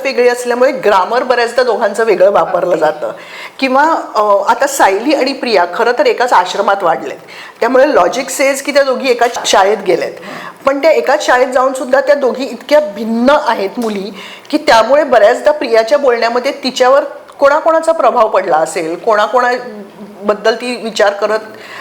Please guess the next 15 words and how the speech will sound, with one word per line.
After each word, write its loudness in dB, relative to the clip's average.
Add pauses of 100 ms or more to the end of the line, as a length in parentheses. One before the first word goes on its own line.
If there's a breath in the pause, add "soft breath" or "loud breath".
(140 loud breath)
जरी 2
सायलीबरोबरच 2
मोठी -2
झाली 0
आहे 0
तरी 0
तिचं 0
डोकं 2
कसं 2
चालतं 0
त्याप्रमाणे -2
ती, -8 (320)
तिची -2
व्होकॅब्युलरी 0
बदलते. -2